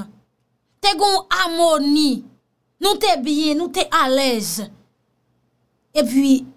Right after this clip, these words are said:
yon jou, leve, ouais, tout moun sa ou disparèt nan la vou, pa wè yo. Ay, papa. Bagay la di, oui, frères et sœurs bien-aimés.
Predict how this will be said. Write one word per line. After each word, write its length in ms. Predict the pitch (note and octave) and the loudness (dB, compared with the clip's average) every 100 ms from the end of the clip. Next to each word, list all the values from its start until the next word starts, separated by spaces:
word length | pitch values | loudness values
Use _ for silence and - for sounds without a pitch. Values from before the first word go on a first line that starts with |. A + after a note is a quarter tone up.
| - | -2
yon 380 | C4+ D4+ C4 A#3+ | 2 2 2 2
jou, 300 | G3 A#3+ A#3+ | 0 0 0
leve, 240 | A#3 A3+ A3 | 2 0 2
ouais, 220 | A#3+ A#3 - | 0 -2 -8
tout 160 | D#4 - | -14 -4
moun 140 | C4+ B3 | -2 -2
sa 160 | A#3 A#3+ | -4 -6
ou 80 | |
disparèt 800 | G#3 F3 A3+ - - A3+ F#3 G#3 - | -6 -6 -8 -6 -8 -8 -8 -10 -14
nan 160 | G#3+ G3 | -14 -12
la 140 | F#3+ | -12
vou, 220 | F#3 G3+ G3 | -12 -14 -14
pa 220 | G3+ F#3 | -14 -14
wè 140 | F#3 G3 | -14 -16
yo. 160 | A3+ - _ _ _ _ _ _ _ _ _ _ _ _ _ - - _ _ _ - - - - - - - - | -18 -20 _ _ _ _ _ _ _ _ _ _ _ _ _ -18 -18 _ _ _ -20 -18 -16 -14 -16 -18 -18 -8
Ay, 520 | G3+ A#3 A#3 A3 G#3 | -2 0 0 0 -2
papa. 380 | G#3+ F#3+ - G#3 - - _ _ _ - | -2 -8 -8 -12 -12 -18 _ _ _ -16
Bagay 240 | G3 G3+ | -6 -2
la 160 | G3+ G#3 | 0 -2
di, 260 | F#3+ F3+ G#3 | -2 -4 -2
oui, 100 | C4+ | -2
frères 280 | - D4+ | -2 -4
et 60 | C#4 | -2
sœurs 240 | C4+ A3+ | -4 -6
bien-aimés. 420 | F#3+ G3 - - | -12 -14 -16 -20